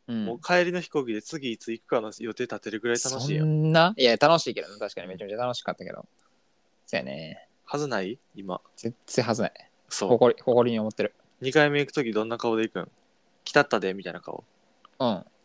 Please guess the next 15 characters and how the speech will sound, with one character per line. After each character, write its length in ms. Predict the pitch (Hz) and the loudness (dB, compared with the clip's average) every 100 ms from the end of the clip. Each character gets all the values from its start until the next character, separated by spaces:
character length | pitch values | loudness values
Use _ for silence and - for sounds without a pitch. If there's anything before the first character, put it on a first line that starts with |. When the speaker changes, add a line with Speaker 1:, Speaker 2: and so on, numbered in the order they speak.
| _ - | _ -4
Speaker 1:
「お 100 | 120 | -2
ひ 80 | |
さ 220 | 117 98 92 | 2 2 2
ー」 20 | |
っ 20 | |
て 100 | - | -2
顔 180 | 92 85 | -4 -4
し 60 | 73 | -6
て 60 | |
行 80 | 71 | -10
く。 120 | - - - _ _ | -12 -14 -20 _ _
Speaker 2:
え 420 | - - - - | -16 -14 -12 -8
ー、 20 | - | -8
は 200 | - 104 | -6 -6
ず、 280 | - 131 | -4 -4